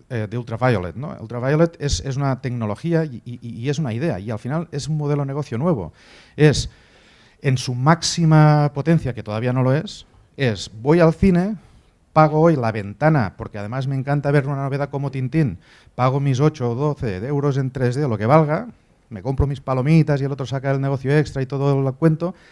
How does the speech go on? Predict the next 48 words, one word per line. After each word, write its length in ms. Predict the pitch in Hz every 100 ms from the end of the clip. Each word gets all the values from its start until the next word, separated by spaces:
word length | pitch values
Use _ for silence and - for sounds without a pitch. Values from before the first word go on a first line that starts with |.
| _
pero 200 | - 127
no 140 | 135 165
he 60 |
comprado 320 | 156 151 147
una 120 | 147 127
entrada, 400 | 120 127 78 78
he 60 | -
comprado 400 | 143 131 131 135
una 140 | 131
licencia. 640 | 104 98 123 113 90 76 _ _ _ _ _ _ _ _ _
He 80 | 135
comprado 320 | 160 151 185
una 120 | 185
licencia 580 | 180 180 220 - 92 64 _ _ _ _ _ _ _ _ _
para 180 | 139 127
ver 100 | 135
esa 220 | 127 117
película 300 | 117 85 98
y 80 | 143
es 80 |
mía. 400 | 160 208 254 - _ _ _ _ _ _ _ -
Y 80 |
he 20 | 131
pagado 300 | 151 185 185
seguramente 480 | 156 160 185 151
cuatro 280 | - 196 147 123
porque 180 | 120
he 40 | 143
ido 120 | 160
con 100 | 151
la 80 | 139
familia. 460 | 135 175 151 67 _ _ _ _ _ _
Luego, 340 | 131 113 104 -
cuando 300 | 131 131 117
llega 200 | 127 190
la 100 | 220
siguiente 260 | 208 202 190
ventana, 420 | 180 165 196 185
si 160 | -
tanto 220 | 131 165 175
me 100 | 175
gustó 240 | 165 175
esa 160 | 170 165
película, 480 | 170 175 156 170 - _ _ _
pues 160 | 98
llega 220 | 98 160
el 80 | 175
momento 540 | 170 170 170 180 196